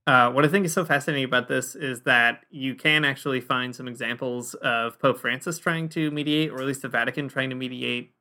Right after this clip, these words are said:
uh, through dialogue, some disputes between Maduro and the opposition in Venezuela. Uh, not successfully, obviously, because the opposition is boycotting the upcoming elections <laughs> even now. But, um,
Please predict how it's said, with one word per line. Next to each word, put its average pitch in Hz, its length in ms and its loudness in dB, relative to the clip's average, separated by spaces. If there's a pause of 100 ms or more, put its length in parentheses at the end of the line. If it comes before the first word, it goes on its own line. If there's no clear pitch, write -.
uh, 117 400 -2
through 131 240 -8
dialogue, 120 560 -2
some 117 500 -8
disputes 123 400 -12
between 120 400 -10
Maduro 117 560 -4
and 113 260 -14
the 117 140 -14
opposition 123 720 -8
in 120 160 -14
Venezuela. 120 640 -8 (520)
Uh, 110 560 0 (160)
not 131 240 -4
successfully, 131 540 -4
obviously, 139 580 -4
because 117 520 -12 (300)
the 123 60 -2
opposition 123 480 -8
is 113 320 -14 (100)
boycotting 120 500 -4
the 113 80 -10
upcoming 120 300 -4
elections 151 640 -2
<laughs> 175 40 -10
even 143 200 0
now. 147 320 -2 (340)
But, 139 240 8
um, 123 600 2